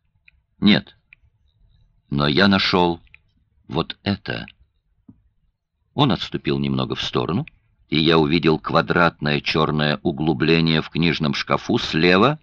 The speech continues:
от входной двери. Книги в этом месте были не настоящими,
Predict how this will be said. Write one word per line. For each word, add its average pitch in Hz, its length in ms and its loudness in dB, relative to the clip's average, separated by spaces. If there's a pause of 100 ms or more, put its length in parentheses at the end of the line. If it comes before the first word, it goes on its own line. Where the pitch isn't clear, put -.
от 90 180 0
входной 92 400 0
двери. 78 380 0 (1400)
Книги 98 400 4
в 87 60 6
этом 90 220 2
месте 87 360 0
были 80 520 2
не 78 180 -2
настоящими, 78 920 -2